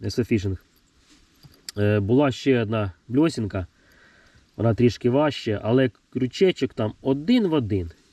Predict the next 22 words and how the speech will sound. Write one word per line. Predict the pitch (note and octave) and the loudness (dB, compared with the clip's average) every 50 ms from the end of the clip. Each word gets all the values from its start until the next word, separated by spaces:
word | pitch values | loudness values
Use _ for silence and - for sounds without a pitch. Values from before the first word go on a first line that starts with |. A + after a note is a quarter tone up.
| _ - | _ -8
Я | - D3 G3 G3+ | -4 -2 0 2
його | D#3+ C#3+ C3 | 2 2 2
сюди | - - C3 D3 C#3 | 0 0 0 0 0
перестав, | A#2+ C3 A#2 A2+ - - G#2 F#2 F2 F#2 | 2 0 -2 -2 -2 -4 -4 -4 -2 -2
я | G2+ G#2+ | -2 0
нею | A2 G#2+ G#2 F#2+ | 0 0 0 0
все | - C3 | 0 0
рівно | D#3+ E3+ C3 G#2+ | 0 0 -2 -2
тією | - G#2+ F#2+ | -2 -2 -2
блісною | G2+ G2 - - G2+ G2 G2 | -2 -2 -2 -2 -2 -2 0
не | F#2+ G#2 | 0 -2
користуюсь. | G2+ - G#2 G#2 G2+ - - C3 - G2 - - - _ _ _ _ _ _ _ _ _ _ _ _ - - - - - - - _ _ _ _ _ - - _ _ - | -2 -2 -2 -2 -2 -4 -4 -6 -6 -6 -8 -12 -20 _ _ _ _ _ _ _ _ _ _ _ _ -20 -20 -20 -20 -20 -20 -20 _ _ _ _ _ -20 -20 _ _ -6
От, | G#2 F#2 F2 - | -4 -4 -4 -4
так | - F#2 - | -6 -8 -6
що | - - G#2 | -4 -4 -4
поки | - A#2 - - D#3 - | -4 -4 -2 -2 -2 -2
що | - - C3+ A#2 - - - - - - | 0 -2 -2 -2 -4 -8 -18 -20 -18 -14
замінив | - G2 G2+ C3+ C3+ C3+ C#3 A#2 G#2+ G2+ F#2+ E2+ - - _ _ - | -6 -2 0 2 4 4 2 2 0 -2 -4 -6 -8 -14 _ _ -6
блісну, | G2+ A2+ G#2+ - - D3+ F#3 F#3 A#2 | -4 -4 -2 -2 -2 -2 -2 0 0
і | G2 A#2+ | -2 -2
от | D3+ D3+ | -2 -2
вона | C3 A#2 A#2 A2 G2 | -2 0 0 0 -2